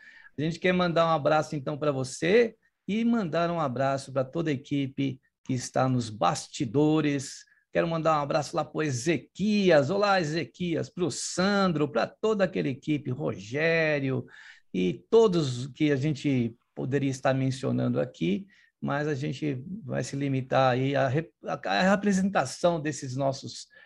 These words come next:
queridos aí. É, quero também, então, é, mandar um abraço, então, lá pra produção toda da Rádio Boa Nova T V Mundo Maior, e a gente tá começando mais um Alvorada aqui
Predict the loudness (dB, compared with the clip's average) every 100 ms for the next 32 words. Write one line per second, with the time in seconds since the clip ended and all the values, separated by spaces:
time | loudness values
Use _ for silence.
0 | -20 -4 -2 2 0 0 -2 -2 -2 -6
1 | -14 _ -20 -20 -20 -12 0 4 8 8
2 | 8 6 2 2 2 2 0 0 0 0
3 | 0 -2 -4 -2 -2 -2 -4 -6 _ _
4 | _ -4 0 2 2 0 -2 -2 -2 0
5 | 0 2 0 0 0 0 -4 -6 -6 -6
6 | -2 0 0 -2 -2 -2 -2 -2 -2 -4
7 | -6 -4 -4 -4 -2 0 0 0 -2 -2
8 | -2 -2 -4 -4 -4 -2 -6 -10 -8 -6
9 | -6 -6 -4 -2 0 2 2 0 0 -4
10 | _ _ _ 0 2 0 0 -2 0 0
11 | 0 -2 0 2 2 2 0 -2 -2 -2
12 | -4 -2 0 2 4 4 2 -4 -6 -4
13 | -4